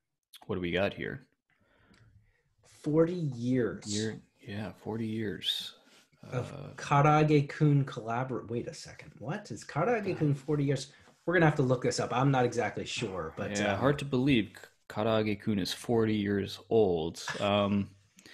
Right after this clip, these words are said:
Speaker 1: but in any case, uh, yeah, this would be known flavor, I think two hundred and three or two hundred and four. Um,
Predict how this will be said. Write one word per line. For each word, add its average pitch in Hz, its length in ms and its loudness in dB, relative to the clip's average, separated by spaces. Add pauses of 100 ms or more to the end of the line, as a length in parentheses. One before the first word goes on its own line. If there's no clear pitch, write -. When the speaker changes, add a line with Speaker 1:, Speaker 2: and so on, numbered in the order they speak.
(440)
Speaker 1:
but 160 120 8
in 190 80 6
any 220 140 10
case, 123 460 6
uh, 131 440 10
yeah, 143 320 8
this 135 300 0
would 131 260 -2
be 127 160 -2
known 120 300 0
flavor, 113 440 -2
I 110 100 2
think - 500 -8
two 156 180 -4
hundred 139 360 -2
and 110 140 -2
three 147 640 -8
or 117 120 -6
two 135 220 -6
hundred 131 240 -2
and 101 160 -6
four. 101 560 -4
Um, 98 340 -6